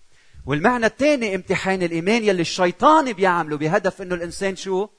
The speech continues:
يسقط، يفك رقبته، يعني يخطي، يبتعد عن الله. فلما يكون الامتحان بهدف إنه الإنسان يسقط، صار اسمه شو؟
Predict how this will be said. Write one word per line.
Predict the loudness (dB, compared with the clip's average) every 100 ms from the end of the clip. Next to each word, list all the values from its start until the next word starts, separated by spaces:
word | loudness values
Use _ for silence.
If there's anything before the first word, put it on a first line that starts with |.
| _ -20 -20 -20 -20 -4
يسقط، | 2 2 0 -12 -16 -20 -20 -20 -12
يفك | -8 -4 -2 4
رقبته، | 4 4 -6 -8
يعني | -8 -10 -16 -20 -12 0
يخطي، | 0 0 -8 -10 -10 -20 -8 0
يبتعد | 0 4 2 4
عن | 0 -2
الله. | -6 -6 -12 -18 -20 _ -20 -20 -4
فلما | 0 0 0 0
يكون | -2 -2 0 0
الامتحان | -2 -6 -2 -2 2 2 2 -2 -4
بهدف | 0 2 2 -2 -4
إنه | -10
الإنسان | -10 -10 -6 -6 -6
يسقط، | -10 -6 -2 -2 -4 _ -10
صار | 0 0
اسمه | 0 -6 -8
شو؟ | -6 -6 -6